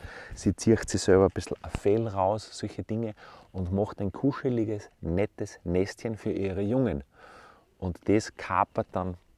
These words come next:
die Hummel. Sie vertreibt wirklich die, die Maus aus dem Nest oder die Maus kommt nicht zurück, weil die Lala sie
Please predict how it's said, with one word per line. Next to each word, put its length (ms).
die 100
Hummel. 340
Sie 160
vertreibt 720
wirklich 420
die, 300
die 80
Maus 340
aus 160
dem 160
Nest 500
oder 200
die 120
Maus 320
kommt 280
nicht 220
zurück, 320
weil 140
die 80
Lala 380
sie 280